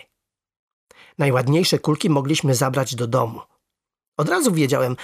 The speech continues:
że te z białymi wiórkami dam babci, bo ona lubi kokos. Po drodze spróbowałem jeszcze, jak smakują dwie orzechowe i trzy kokosowe, ale resztę doniosłem.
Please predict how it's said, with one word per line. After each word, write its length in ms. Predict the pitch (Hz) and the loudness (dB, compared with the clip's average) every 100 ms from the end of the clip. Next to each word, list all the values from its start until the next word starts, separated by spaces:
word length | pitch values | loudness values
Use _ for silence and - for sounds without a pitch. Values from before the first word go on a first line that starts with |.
| - | -10
że 120 | - 156 | -2 0
te 140 | 143 | 2
z 60 | 131 | 2
białymi 400 | 143 151 151 127 | 2 4 2 2
wiórkami 440 | 131 110 135 139 | -2 0 0 0
dam 240 | 127 120 | 0 0
babci, 420 | 117 110 - - 139 - - | -2 -4 -4 -6 -6 -10 -14
bo 180 | - 131 | -4 -2
ona 240 | 131 131 | 2 2
lubi 300 | 123 127 117 | 0 -2 -4
kokos. 580 | - 135 - - - - _ _ _ _ _ _ _ _ _ | -2 -2 -2 -10 -10 -14 _ _ _ _ _ _ _ _ _
Po 120 | - 131 | -4 2
drodze 280 | 156 143 | 2 2
spróbowałem 600 | 160 - 143 139 156 147 | 0 -2 -2 2 2 2
jeszcze, 320 | 143 139 160 143 - - | 2 0 -2 -2 -8 -4
jak 220 | 170 156 | -2 0
smakują 480 | 165 139 - 151 147 | 2 0 2 2 2
dwie 240 | 110 147 127 | 2 2 2
orzechowe 480 | 127 123 135 143 | 0 0 0 0
i 160 | 151 143 | -2 -2
trzy 220 | - - | -2 -2
kokosowe, 560 | 143 - 131 - 269 180 - - - | -2 -2 -2 0 0 -2 -6 -12 -2
ale 380 | 117 135 160 175 | 0 4 2 4
resztę 360 | 120 - 160 | 0 0 0
doniosłem. 680 | 151 123 117 - - 107 | 2 0 -2 -6 -8 -12